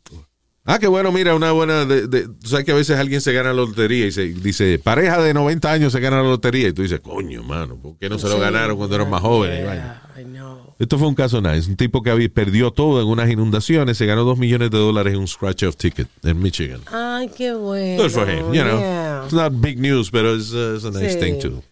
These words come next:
Speaker 1: to see. Uh, you know, I'm a big, uh, big, I'm a big fan of, uh, Elon Musk, porque es uno de los tipos que realmente está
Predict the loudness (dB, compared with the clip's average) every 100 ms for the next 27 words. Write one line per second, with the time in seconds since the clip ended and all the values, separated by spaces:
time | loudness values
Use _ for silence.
0 | _ _ _ -10 -10 -12 -14 -18 -18 -20
1 | -4 0 0 0 -2 -4 -10 -20 _ _
2 | _ _ -2 0 0 0 -4 -2 -2 -2
3 | -4 -2 0 0 0 -2 0 0 2 2
4 | 0 2 2 2 0 -2 -2 -6 -12 _
5 | _ _ -16 -6 -4 0 2 0 0 -2
6 | 0 0 0 2 2 0 2 0 0 0
7 | 2 0